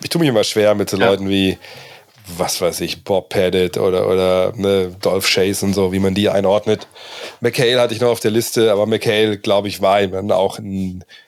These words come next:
Speaker 1: ja, eigentlich nie so die Nummer eins, die, die Barkley halt war, hat er nie das Team so, also zumindest nicht über mehrere Saisons alleine tragen müssen. Ähm, wie gesagt, Bird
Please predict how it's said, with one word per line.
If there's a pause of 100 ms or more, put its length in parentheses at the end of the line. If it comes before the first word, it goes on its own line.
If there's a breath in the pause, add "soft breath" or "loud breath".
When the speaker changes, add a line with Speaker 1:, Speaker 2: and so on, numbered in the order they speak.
(400 loud breath)
Speaker 1:
ja,
eigentlich
nie
so
die
Nummer
eins,
die,
die
Barkley
halt
war,
hat
er
nie
das
Team
so,
also
zumindest
nicht
über
mehrere
Saisons
alleine
tragen
müssen. (720 loud breath)
Ähm, (960)
wie
gesagt,
Bird